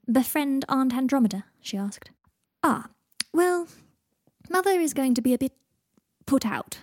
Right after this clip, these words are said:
when I die," said Draco. "Bound to be," said Pansy. Draco's father had died in Azkaban a year after the war.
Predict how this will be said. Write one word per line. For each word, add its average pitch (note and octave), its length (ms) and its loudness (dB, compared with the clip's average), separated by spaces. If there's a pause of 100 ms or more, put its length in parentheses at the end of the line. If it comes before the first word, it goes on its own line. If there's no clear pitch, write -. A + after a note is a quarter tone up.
when - 120 -10
I - 100 -8
die," F#3 280 -6 (580)
said - 160 -12
Draco. A3 340 -10 (600)
"Bound A3 300 -4
to - 160 -12
be," - 200 -12 (160)
said - 160 -14
Pansy. A3+ 380 -12 (560)
Draco's C#4 360 -2
father G3+ 280 -6
had G3 100 -8
died G3+ 240 -4
in G3+ 60 -6
Azkaban G3 420 -6
a F#3+ 60 -4
year G3 160 -2
after F#3+ 180 -8
the G3 80 -8
war. F#3+ 280 -8